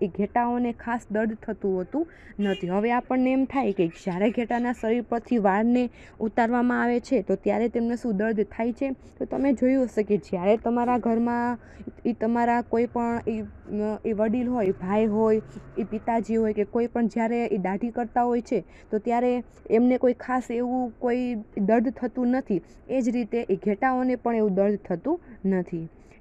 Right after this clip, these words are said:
ચામડીનું સ-, અને તમને એવું લાગે કે આવું દર્દ શું કામ થામ-, શા માટે ના થતું હોય? તો કે ચામડીનું સૌથી ઉપરનું સ્તર જે છે મૃત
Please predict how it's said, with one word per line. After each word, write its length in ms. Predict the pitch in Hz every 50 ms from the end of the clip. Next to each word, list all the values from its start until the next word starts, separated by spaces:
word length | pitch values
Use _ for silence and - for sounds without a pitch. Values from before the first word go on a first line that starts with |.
| - -
ચામડીનું 460 | - 202 226 247 254 262 262 269 277 262
સ-, 140 | - -
અને 260 | - 226 226 233 214 208
તમને 320 | - - 214 226 233 240
એવું 200 | 254 254 254 240
લાગે 280 | 247 247 269 277 311 285
કે 120 | - 220
આવું 360 | 220 214 220 233 226 214 185
દર્દ 240 | 185 208 220 214 247
શું 220 | 233 - - 220
કામ 240 | - 269 269 247 226
થામ-, 420 | 220 220 - - 208 208 214 214 - - - -
શા 140 | 226 220 233
માટે 300 | 233 233 233 - 226 196
ના 220 | 185 190 196 208
થતું 380 | 202 - 214 196 - 214 208 208
હોય? 180 | 208 208 214 208 - - - - - -
તો 100 | 240 233
કે 160 | 247 247 240
ચામડીનું 580 | - - 190 185 208 226 226 254 262 269 285
સૌથી 400 | 262 - 262 254 247 - - 277 - -
ઉપરનું 420 | 233 220 - - 262 262 269 277
સ્તર 320 | - - - - 254 262
જે 240 | 240 202 - 269 269
છે 180 | - - 277 226
મૃત 240 | 202 190 220 277